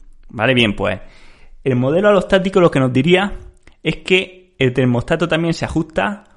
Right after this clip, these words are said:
por ejemplo, al periodo de, del año, ¿vale? El modelo se ajusta a las demandas. Y si estuviésemos en invierno, el termostato estaría a dieciocho grados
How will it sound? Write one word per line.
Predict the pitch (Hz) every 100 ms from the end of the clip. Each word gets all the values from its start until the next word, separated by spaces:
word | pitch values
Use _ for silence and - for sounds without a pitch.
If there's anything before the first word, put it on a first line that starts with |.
| -
por | 127
ejemplo, | 120 151 156 190 208 - - - _
al | - 123 120
periodo | 117 139 147 143
de, | 135 135 135 131 123
del | 110 110
año, | 104 120 165 165
¿vale? | - 123 135
El | 113
modelo | 120 151
se | 160
ajusta | 175 175
a | 143
las |
demandas. | 104 104 107 - - _ _ _ _
Y | 175
si | 180
estuviésemos | 127 135 156 160
en | 156
invierno, | 156 180 170 175 185 -
el | 147
termostato | 123 120 120 156 151
estaría | - 156 156
a | - - 107 101 101 101 -
dieciocho | 139 135 107 113 135 143
grados | 160 175 175